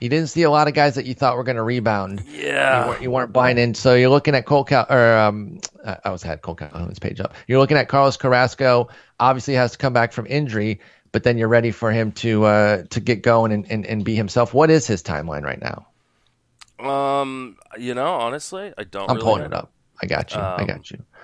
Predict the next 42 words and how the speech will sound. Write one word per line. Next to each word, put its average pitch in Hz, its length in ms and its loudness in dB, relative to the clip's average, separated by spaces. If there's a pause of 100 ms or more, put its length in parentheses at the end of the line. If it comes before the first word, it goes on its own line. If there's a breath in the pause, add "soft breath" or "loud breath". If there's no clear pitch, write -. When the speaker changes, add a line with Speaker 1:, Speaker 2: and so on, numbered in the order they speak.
(140)
Speaker 1:
Oh, 208 80 6
wait. 196 280 2 (100)
He's 185 200 -2
off 185 120 0
Speaker 2:
I, 135 60 -4
Speaker 1:
the 104 80 -2
deal. 98 160 -2
Speaker 2:
yeah, 120 80 2
I 98 120 0
Speaker 1:
I'm - 60 2
Speaker 2:
was, 117 140 -8
Speaker 1:
so - 100 -12
Speaker 2:
I 120 140 -2
Speaker 1:
stupid. 151 160 -2
Speaker 2:
didn't 127 160 -6
Speaker 1:
I'm 120 60 -8
Speaker 2:
realize 127 200 -2
Speaker 1:
sorry. 98 200 2
Speaker 2:
he - 20 -6
was 117 100 -8
on 147 140 -4
the 113 80 -10
D 98 120 -12
L. 87 220 -8
<laughs> - 20 -
I - 40 -14
was 131 120 -8
Speaker 1:
I'm 147 60 2
Speaker 2:
like, 143 60 -4
Speaker 1:
sorry. 95 360 -2
I 135 120 2
thought 151 180 2
he 139 80 0
was 123 220 2
still 117 220 2
on 110 100 2
the 107 80 -2
D 104 160 -8
L. - 40 -8
You 160 120 0
know, 151 140 2
it's, - 200 -4